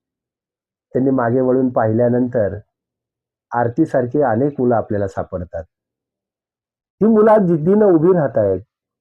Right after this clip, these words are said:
ही मुलं कष्टानं उभी राहतायत, शिक्षण घेतायत आणि आपले पंख विस्तारू पाहतायत. बाबासाहेबांनी भारतीय संविधानाच्या माध्यमातून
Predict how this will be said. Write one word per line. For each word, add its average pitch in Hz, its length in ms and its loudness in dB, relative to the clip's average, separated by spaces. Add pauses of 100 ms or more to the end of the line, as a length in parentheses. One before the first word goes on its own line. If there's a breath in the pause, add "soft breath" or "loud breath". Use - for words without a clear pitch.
(540)
ही 165 100 2
मुलं 165 400 4 (300)
कष्टानं 190 420 2
उभी 165 280 2
राहतायत, 147 420 2
शिक्षण 180 400 -2
घेतायत 123 540 0 (800)
आणि 117 140 -2
आपले 131 360 -2
पंख 156 420 0 (580)
विस्तारू 117 400 -2
पाहतायत. 90 520 -6 (1120)
बाबासाहेबांनी 147 680 2
भारतीय 135 360 -2
संविधानाच्या 120 600 -2
माध्यमातून 110 680 -4